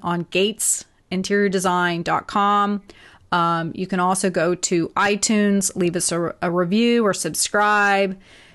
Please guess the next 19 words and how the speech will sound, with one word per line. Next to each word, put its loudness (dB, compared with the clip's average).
And, 0
you 0
know, 4
reach 0
out 0
to -4
Janny. -2
If -8
you've -2
got 0
questions -2
or 2
anything, 0
Janny, 0
where 0
can -2
they 2
find -2
you? -6